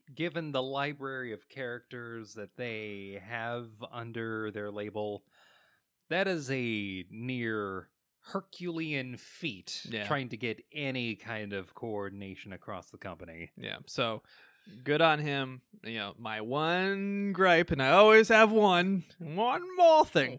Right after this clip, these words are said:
Speaker 1: One thing.
Speaker 2: <laughs> Uh, is that he was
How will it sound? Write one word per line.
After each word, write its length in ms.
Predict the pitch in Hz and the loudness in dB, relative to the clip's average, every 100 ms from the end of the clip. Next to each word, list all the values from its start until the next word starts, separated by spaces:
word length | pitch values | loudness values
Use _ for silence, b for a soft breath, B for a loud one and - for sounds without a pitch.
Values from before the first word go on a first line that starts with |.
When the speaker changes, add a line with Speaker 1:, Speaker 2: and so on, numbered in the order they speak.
| - | -10
Speaker 1:
One 640 | 117 113 190 320 359 359 349 | -4 4 6 6 6 2 8
thing. 560 | 311 151 98 95 - - | 10 10 6 -4 -6 -2
Speaker 2:
<laughs> 40 | |
Uh, 500 | 139 135 135 135 131 - b b b b b b b b b - _ _ _ _ _ | 2 4 4 4 0 -4 b b b b b b b b b -20 _ _ _ _ _
is 260 | 156 143 131 | -2 -2 0
that 220 | 135 131 | 0 0
he 560 | 131 131 123 123 117 98 _ _ 110 | 0 -2 -2 -2 -4 -8 _ _ -8
was 380 | 131 123 117 | -4 -4 -6